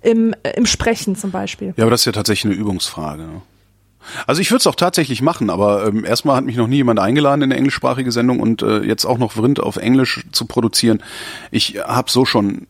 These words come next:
Speaker 2: ich komm so schon nicht nach. Äh, ich hab so schon keine Zeit. Jetzt noch irgendwie ein Fass aufzumachen, wär mir zu viel.
Speaker 1: Man muss ja auch nicht jeden Scheiß immer mitmachen,
Speaker 2: Ja, ja,
Speaker 1: der einem
Speaker 2: ja. Also ich bin,
Speaker 1: vorgeschlagen wird.
Speaker 2: ich bin im Moment, ich, ich mein, Vrind p-, publiziert ja im Moment relativ wenig und, äh, ich, ich, also so, so zynisch das klingen mag jetzt.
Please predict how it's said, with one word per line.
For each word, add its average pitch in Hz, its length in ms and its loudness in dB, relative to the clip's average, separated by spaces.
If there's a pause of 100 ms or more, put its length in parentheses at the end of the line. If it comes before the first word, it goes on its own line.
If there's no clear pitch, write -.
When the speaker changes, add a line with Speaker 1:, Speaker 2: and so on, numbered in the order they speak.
Speaker 2:
ich - 180 -8
komm 139 180 0
so 120 120 2
schon 123 220 2
nicht 101 160 -2
nach. 87 520 -2
Äh, 101 200 -8
ich 98 100 -6
hab 147 100 0
so - 160 0
schon 120 180 0
keine 101 220 0
Zeit. 95 260 0
Jetzt - 160 -4
noch 127 160 2
irgendwie 123 280 0
ein 117 60 0
Fass - 240 -4
aufzumachen, 107 480 -2
wär 104 100 0
mir 101 100 -2
zu - 120 -6
viel. 107 220 -10
Speaker 1:
Man 240 100 4
muss 359 160 2
ja 392 80 4
auch 427 80 4
nicht 370 180 0
jeden 302 280 0
Scheiß - 540 -2
immer 233 180 2
mitmachen, 202 600 -2
Speaker 2:
Ja, 107 220 0
ja, 104 100 -6
Speaker 1:
der - 100 -2
einem - 0 -
Speaker 2:
ja. - 0 -
Also 208 140 4
ich 220 40 -2
bin, - 60 -12
Speaker 1:
vorgeschlagen 214 640 0
wird. 202 100 -4
Speaker 2:
ich 196 60 -12
bin 120 80 4
im 123 60 6
Moment, 117 380 4
ich, 110 160 -4
ich 104 40 -2
mein, 117 260 0
Vrind 113 380 -2 (320)
p-, - 140 -14
publiziert 117 640 0
ja 123 80 4
im 107 60 0
Moment 113 300 2
relativ 110 400 -2
wenig 110 420 2
und, 107 240 -4
äh, 101 180 -4 (100)
ich, 95 200 -10
ich, 87 200 -6 (840)
also 95 240 -4
so, 117 360 2
so 113 120 -2
zynisch 143 400 2
das 107 160 0
klingen 123 320 2
mag 92 240 2
jetzt. 98 200 -2